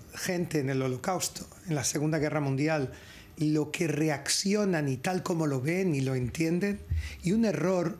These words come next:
en lo que concierne al posible papel de Brasil en un futuro, en cualquier proceso negociador,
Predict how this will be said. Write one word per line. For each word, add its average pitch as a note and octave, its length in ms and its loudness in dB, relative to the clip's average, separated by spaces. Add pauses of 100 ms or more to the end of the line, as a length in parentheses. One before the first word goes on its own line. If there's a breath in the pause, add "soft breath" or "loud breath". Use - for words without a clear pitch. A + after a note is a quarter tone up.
(140)
en D3+ 180 0
lo C3+ 80 0
que D#3 140 -2
concierne F3 640 2
al D#3 120 2
posible G3+ 640 0
papel D#3 420 0
de C3+ 100 0
Brasil C#3 580 0 (340 loud breath)
en C#3+ 180 2
un F3 120 2
futuro, D#3 560 0 (300 loud breath)
en D3 140 0
cualquier F3 460 -2
proceso E3 480 0
negociador, C#3+ 680 0